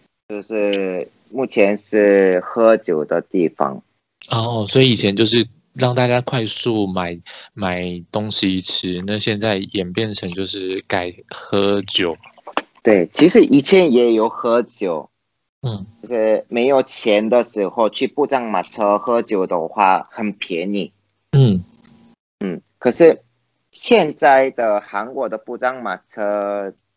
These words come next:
Speaker 1: 的，在那边喝酒的时候，价格是跟一般的酒吧喝酒差不多。
Speaker 2: 嗯，反正价钱都已经差不多了。
Speaker 1: 对，然后韩国的布障马车呢，不可以用刷卡，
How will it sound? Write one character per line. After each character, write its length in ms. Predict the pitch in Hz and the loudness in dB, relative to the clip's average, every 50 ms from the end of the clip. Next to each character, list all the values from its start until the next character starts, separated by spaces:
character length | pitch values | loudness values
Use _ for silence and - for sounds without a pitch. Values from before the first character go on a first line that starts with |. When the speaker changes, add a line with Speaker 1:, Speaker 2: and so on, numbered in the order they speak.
| _ _ _ _ _ _ | _ _ _ _ _ _
Speaker 1:
的， 440 | - 95 92 87 87 82 80 71 - _ _ _ _ _ _ _ _ _ _ _ _ | -10 -6 -4 -4 -4 -4 -6 -8 -10 _ _ _ _ _ _ _ _ _ _ _ _
在 180 | - 160 139 127 | -2 -2 0 2
那 140 | 131 135 | 0 0
边 160 | 127 - 131 123 | 0 0 0 -2
喝 260 | - - 143 135 123 | 0 0 0 0 0
酒 160 | - 110 101 | 0 -2 -2
的 160 | 92 107 107 | -2 -2 -4
时 180 | 104 - - 95 | -4 -6 -8 -6
候， 160 | 87 107 110 | -4 -4 -6
价 240 | - - 147 123 113 | -2 2 2 2 2
格 220 | 92 92 90 90 | 2 0 -2 -4
是 500 | 90 - - 107 101 101 98 95 98 98 - | -4 -6 -4 0 0 2 2 0 -2 -4 -4
跟 320 | - 127 117 117 117 107 - _ _ | -2 -2 -2 -2 -4 -6 -10 _ _
一 120 | - 127 120 | -4 -4 0
般 220 | - 120 117 113 | 2 2 2 2
的 100 | 113 113 | 0 -2
酒 240 | 110 - 101 90 87 | 0 0 0 0 2
吧 160 | - 104 101 | 2 2 0
喝 240 | - - 110 107 104 | 0 0 0 0 0
酒 680 | - - 98 90 87 85 82 82 78 78 76 64 - - - - _ _ _ _ _ | 0 0 0 0 2 2 0 0 0 -2 -2 -4 -6 -10 -18 -20 _ _ _ _ _
差 240 | - - - 143 123 | -14 -6 -2 0 0
不 120 | - - 82 | 0 -2 -8
多。 520 | - _ - 95 85 82 82 80 82 - _ _ _ _ _ - | -10 _ -6 -4 -2 -2 -2 -4 -6 -10 _ _ _ _ _ -2
Speaker 2:
嗯， 400 | 131 120 117 98 92 90 87 92 | -2 0 0 0 -2 -4 -6 -10
反 240 | 90 - - 101 98 | -12 -6 -4 -2 -2
正 240 | 101 101 101 104 104 - | -2 -4 -4 -6 -4 -2
价 160 | - 147 135 | 0 0 0
钱 220 | 123 - 107 98 | 0 -4 -8 -8
都 140 | 92 104 104 | -6 -6 -6
已 40 | 98 | -6
经 360 | 92 - 95 95 95 95 92 | -6 -8 -8 -10 -10 -10 -10
差 180 | - - 101 95 | -8 -8 -8 -10
不 160 | 90 - 98 | -8 -10 -10
多 260 | 92 - 87 82 82 82 | -10 -8 -10 -8 -8 -10
了。 100 | 82 85 _ _ _ _ _ _ _ _ _ _ _ _ _ _ | -12 -14 _ _ _ _ _ _ _ _ _ _ _ _ _ _
Speaker 1:
对， 480 | _ - 117 104 95 90 82 78 80 - _ | _ 2 2 4 2 2 -2 -4 -6 -10 _
然 180 | - 117 120 123 | -2 -2 0 2
后 420 | 151 156 143 139 135 131 - _ _ _ _ _ _ _ _ _ _ | 2 4 4 4 2 2 -2 _ _ _ _ _ _ _ _ _ _
韩 300 | _ - - 127 135 180 | _ -6 -4 -2 -2 0
国 160 | 180 156 139 104 | 0 0 0 0
的 80 | 123 | -2
布 200 | - - - 139 | -6 -4 -6 -6
障 240 | - - 139 127 127 123 | -4 -2 -4 -4 -4 -4
马 120 | 117 117 117 | -4 -4 -4
车 260 | - _ - 131 120 117 | -6 _ -4 -4 -4 -2
呢， 220 | 117 110 107 107 | -2 -2 -4 -4
不 160 | 110 - 151 | -4 -4 -6
可 300 | 143 - - - 104 98 | -8 -8 -6 -2 0 0
以 80 | 101 101 | 2 2
用 180 | 117 113 110 | 2 0 0
刷 300 | 107 - - 107 104 107 | -4 -6 0 2 2 2
卡， 440 | 107 - - - 92 85 73 73 - | 2 0 -6 -4 -4 -4 -4 -4 -8